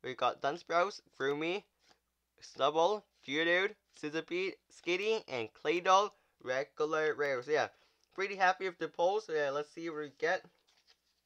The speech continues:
So yeah, here's all the reverse cards we got.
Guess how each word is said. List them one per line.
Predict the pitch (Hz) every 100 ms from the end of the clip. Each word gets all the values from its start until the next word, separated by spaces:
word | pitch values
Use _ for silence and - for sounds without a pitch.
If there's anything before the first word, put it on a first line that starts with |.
| _ _ _ _ _ _ _ _ _ _ _ _ _ _ _ _ _ _ _ _ _ _
So | - 165
yeah, | 160
here's | 165 160
all | 165
the | 165
reverse | 147 - 165 -
cards | - 170 180
we | 165
got. | 156 160 180